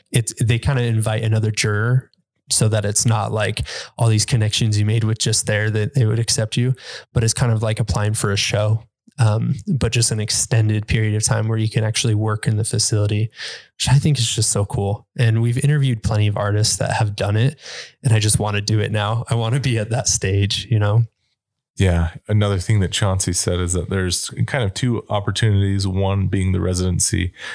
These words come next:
Speaker 2: and the other is just they have an open show. Uh, well, not necessarily open show, but it will be
Speaker 1: You
Speaker 2: a
Speaker 1: can apply
Speaker 2: solo
Speaker 1: for a,
Speaker 2: show.
Speaker 1: yeah, a solo show.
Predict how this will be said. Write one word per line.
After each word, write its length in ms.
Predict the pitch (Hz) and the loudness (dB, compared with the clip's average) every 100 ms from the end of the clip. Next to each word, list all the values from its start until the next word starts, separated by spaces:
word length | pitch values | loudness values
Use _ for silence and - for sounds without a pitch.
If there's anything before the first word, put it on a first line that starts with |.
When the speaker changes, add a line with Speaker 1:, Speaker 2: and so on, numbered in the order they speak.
| - _ | -16 _
Speaker 2:
and 160 | 104 98 | 0 2
the 120 | 95 | 2
other 240 | 90 85 85 | 0 -2 -2
is 240 | 82 - | -2 -4
just 400 | - 87 85 - _ _ _ _ | -2 0 0 -4 _ _ _ _
they 140 | 90 87 | 0 2
have 220 | 87 80 | 2 0
an 120 | 76 | -2
open 300 | 85 87 82 | -2 -2 0
show. 720 | 80 - 85 82 80 80 78 _ _ _ _ _ 90 | 0 -2 -2 -2 -2 -2 -6 _ _ _ _ _ 0
Uh, 360 | 85 78 76 - | 0 2 0 0
well, 220 | 101 - | 0 0
not 220 | 113 104 | -4 -2
necessarily 420 | 104 90 - 85 80 | 0 2 0 0 -2
open 220 | - 78 | -2 -2
show, 340 | - 82 78 | 0 0 0
but 300 | 90 90 - | -2 -2 -2
it 180 | 95 - | -4 -2
will 160 | 95 87 | -4 -2
be 500 | 87 87 82 82 - | -2 0 0 -2 -2
Speaker 1:
You 80 | 123 | 0
Speaker 2:
a 20 | |
Speaker 1:
can 60 | - | 0
apply 40 | |
Speaker 2:
solo 440 | 131 - 95 85 | 0 0 0 -2
Speaker 1:
for 60 | 78 | -2
a, 40 | |
Speaker 2:
show. 340 | 113 110 - - | -2 -2 -2 -2
Speaker 1:
yeah, 340 | 123 117 104 101 | 0 0 0 0
a 40 | |
solo 360 | - 123 104 107 | 0 0 0 -2
show. 360 | - 104 127 | -4 -6 -8